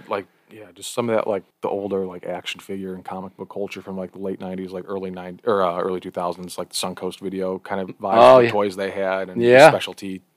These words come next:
Speaker 1: you know, comic shop toys.
Speaker 2: Yeah.
Speaker 1: A lot of that was, like, huge with my, I don't know, there's something about, like, the packaging design and the way
Speaker 2: Uh-huh.
Speaker 1: the figures sat and the, like, the way the figures were designed, the paints and accessories, all that stuff I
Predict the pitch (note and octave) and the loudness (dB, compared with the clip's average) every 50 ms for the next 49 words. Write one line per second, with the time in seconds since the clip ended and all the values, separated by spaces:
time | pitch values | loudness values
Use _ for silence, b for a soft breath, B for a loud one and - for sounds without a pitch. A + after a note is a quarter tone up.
0 | _ - A#2+ G#2+ G2+ F#2+ - F#2+ G2 G#2 F#2+ - - G#2+ F#2 D#2 - - G2 F#2+ | _ -14 -10 -8 -8 -8 -6 -6 -6 -6 -8 -6 -4 -4 -4 -4 -6 -8 -8 -8
1 | G2 F#2+ - - _ _ _ _ - A2 G#2 G#2 G2+ G2 G2 A#2 A#2 C3 D3+ C3 | -8 -10 -12 -16 _ _ _ _ -10 -8 -6 -6 -2 2 6 10 10 12 12 10
2 | G#2+ A2 A2 G2 F#2 F#2+ F#2 F#2+ F2+ - - G2 F#2+ F#2 F2+ F#2 F#2+ - - G2 | 8 4 2 0 -2 -2 -6 -8 -10 -10 -10 -12 -12 -12 -12 -14 -18 -16 -12 -12
3 | F#2 F#2 - - A2+ A2 G#2 G2+ G2 F#2+ D#2+ G2+ G2 - - G#2+ G2 G2+ F2+ F2+ | -10 -8 -4 -2 -2 -2 -2 -2 -4 -6 -8 -8 -8 -6 -4 -4 -4 -4 -6 -6
4 | F#2 F#2 D#2+ F2+ - - F2+ - - G2+ F2+ - - F#2+ F#2 G2+ G2 G2 G2 - | -6 -6 -6 -8 -14 -18 -18 -16 -12 -12 -10 -10 -10 -10 -10 -8 -8 -8 -8 -10
5 | G#2+ G2 G#2 G2+ G2 G2+ G2+ G2+ G2 G2 A#2 B2 C3+ C#3+ C3 G2+ A#2+ B2 A#2+ A#2+ | -8 -6 -6 -4 -4 -4 -6 -6 -2 0 2 4 6 6 6 6 4 2 2 0
6 | A2+ - G#2 F#2 F#2 F#2 - - G#2 F#2+ F#2 F#2 - E2+ F#2+ G2 G2 - - F#2+ | -2 -6 -8 -8 -8 -10 -10 -10 -8 -8 -8 -10 -12 -14 -12 -12 -14 -12 -12 -14
7 | F#2+ - - F#2+ F#2+ F#2 F2 F2 - G2+ F#2+ F#2 F2+ F#2 F#2 F#2+ F#2+ F#2 F#2+ F#2 | -14 -12 -12 -12 -12 -12 -14 -12 -12 -12 -10 -10 -12 -12 -14 -16 -16 -16 -16 -16
8 | F2+ F2+ F#2 F2+ F2 E2+ _ _ _ - - G#2 F#2+ F#2+ F#2+ - G2+ G2 F2+ - | -16 -16 -18 -18 -20 -20 _ _ _ -8 -6 -4 -4 -4 -6 -8 -8 -8 -4 -2
9 | G#2+ F#2+ F#2 - G2+ G2 F2+ G2 G#2 A2 G#2+ G2+ - - - G2 F2+ - - - | -2 -2 -2 -2 -6 -4 -2 0 0 2 0 0 -2 -4 -4 -4 -4 -4 -4 -6
10 | E2+ F#2 F2+ | -6 -6 -8